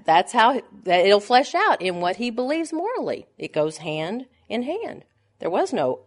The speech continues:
gospel message. And he's just one example. We see men in leadership soften their standards. They soften what they believe and how convenient for them. Then it fleshes out in their life. Jeremiah has a warning to those shepherds. He says, "Woe to the shepherds who destroy and scatter the sheep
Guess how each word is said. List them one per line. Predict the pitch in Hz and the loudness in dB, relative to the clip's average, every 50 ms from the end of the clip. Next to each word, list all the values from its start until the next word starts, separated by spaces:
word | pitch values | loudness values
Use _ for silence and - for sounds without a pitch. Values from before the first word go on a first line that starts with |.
| - | -4
gospel | - 151 139 139 - - - - 139 156 - - | 0 0 0 0 -2 -8 -14 -12 -12 -12 -12 -12
message. | 160 151 143 147 - - - - 160 - - _ _ _ _ _ _ _ _ _ _ _ _ _ _ _ _ - | -10 -10 -10 -10 -12 -16 -16 -16 -18 -20 -20 _ _ _ _ _ _ _ _ _ _ _ _ _ _ _ _ -8
And | - 240 | -6 -4
he's | 320 403 403 | -4 -4 -4
just | - 339 - - | -4 -8 -6 -6
one | 269 294 311 | -6 -6 -6
example. | 320 240 - 175 151 139 131 - 139 139 147 | -6 -8 -8 -8 -8 -8 -8 -10 -10 -8 -8
We | 185 233 254 | -8 -8 -8
see | - - 294 269 247 | -8 -6 -6 -4 -4
men | 233 233 240 247 247 254 269 269 262 - _ | -2 -2 -2 0 0 -2 -2 -4 -8 -10 _
in | - 196 196 190 | -6 -6 -4 -2
leadership | 196 214 226 247 254 240 - - 254 262 277 269 _ - | -2 -2 -2 -4 -4 -6 -6 -6 -4 -4 -4 -6 _ -16
soften | - - - 202 190 202 208 - - 226 233 240 240 240 _ - | -10 -4 0 2 2 2 0 -2 -6 -8 -8 -8 -10 -12 _ -12
their | 220 233 | -12 -12
standards. | 226 - - 240 254 262 226 160 139 139 | -10 -10 -10 -10 -8 -8 -10 -10 -12 -10
They | - - 190 | -10 -10 -10
soften | - - - 208 214 - - 220 208 | -8 -4 -2 -2 -2 -2 -6 -8 -8
what | 202 190 190 - | -8 -8 -10 -8
they | - 165 160 | -10 -10 -8
believe | 151 151 147 151 147 147 156 208 277 320 _ _ _ _ _ _ _ _ _ _ _ | -8 -8 -8 -6 -6 -6 -8 -10 -12 -14 _ _ _ _ _ _ _ _ _ _ _
and | - - - 165 | -12 -12 -12 -10
how | 165 151 151 165 | -10 -12 -12 -12
convenient | - 175 196 226 302 311 247 - - | -14 -14 -12 -10 -10 -10 -10 -12 -12
for | - 143 143 | -10 -10 -10
them. | 147 - 143 147 | -8 -10 -10 -10
Then | 147 147 151 | -10 -10 -10
it | - - | -12 -12
fleshes | - 160 151 151 - 147 151 - | -12 -12 -12 -12 -12 -14 -12 -12
out | 151 143 143 139 - _ - | -10 -10 -10 -10 -12 _ -12
in | 175 170 160 151 | -12 -12 -10 -10
their | 139 135 139 | -12 -12 -10
life. | 139 147 147 143 143 156 160 _ _ _ _ _ _ _ - - - - - - _ | -8 -6 -6 -6 -8 -10 -14 _ _ _ _ _ _ _ -20 -20 -20 -20 -20 -14 _
Jeremiah | - 220 220 220 220 220 226 226 | 4 6 6 8 10 8 8 8
has | 226 214 202 | 8 6 6
a | 208 190 | 4 2
warning | 202 226 247 254 190 165 | 2 2 2 0 0 -2
to | - 165 151 | -4 -2 0
those | 160 156 156 156 | 0 0 0 -2
shepherds. | - - 170 165 - 175 185 220 214 - | -2 -2 -4 -2 -2 -2 -6 -6 -6 -6
He | - 208 | -8 -6
says, | 202 240 220 202 | -4 -6 -4 0
"Woe | 202 220 240 | 2 2 2
to | 269 302 247 | 2 0 -2
the | 254 | -2
shepherds | 233 - 262 247 247 247 269 254 214 - | -2 0 2 2 2 2 -2 -6 -4 -6
who | 220 | -6
destroy | 202 180 175 - - - 233 233 247 254 247 208 | -6 -6 -8 -10 -6 -2 0 2 2 2 2 0
and | 175 175 | -2 -4
scatter | - - - - 214 208 226 233 247 254 254 240 | -8 -12 -4 0 2 4 4 4 2 0 -2 -2
the | 185 156 | -4 -4
sheep | 156 - - - 233 240 254 254 _ | -4 -6 -8 -6 -6 -6 -6 -8 _